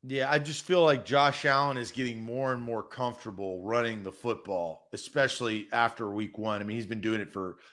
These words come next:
the last couple of years, but he makes the play, right? Like, whatever the play is to get first downs, Josh Allen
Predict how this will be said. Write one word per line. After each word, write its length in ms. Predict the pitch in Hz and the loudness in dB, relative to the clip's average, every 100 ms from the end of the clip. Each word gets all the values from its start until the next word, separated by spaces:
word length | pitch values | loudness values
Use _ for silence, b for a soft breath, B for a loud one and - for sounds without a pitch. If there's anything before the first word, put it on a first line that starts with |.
| b | b
the 60 | 117 | 4
last 240 | 113 104 | 6 4
couple 240 | 120 107 | 0 -2
of 60 | 92 | -2
years, 400 | 98 104 90 85 - | 0 0 -2 -8 -4
but 220 | 98 92 _ _ _ _ _ _ _ _ | -4 -4 _ _ _ _ _ _ _ _
he 120 | 147 | 2
makes 420 | 147 160 175 - - | 8 12 10 8 -2
the 80 | |
play, 500 | 110 - 135 110 80 82 | -6 4 8 8 6 2
right? 380 | 101 110 120 - | 6 8 8 6
Like, 240 | 117 107 | 4 4
whatever 420 | 127 147 190 170 | 6 12 12 12
the 140 | 139 127 | 8 4
play 460 | - - 165 143 135 | 2 10 12 12 10
is 260 | 139 - | 6 2
to 100 | - | -4
get 220 | 113 131 | 0 0
first 400 | - 127 127 - | 0 -2 -2 0
downs, 680 | 123 113 123 135 135 - - 120 | 4 6 6 4 -2 -8 -14 -6
Josh 420 | 135 139 139 131 | 6 10 10 10
Allen 560 | 131 131 127 120 110 | 6 6 6 4 0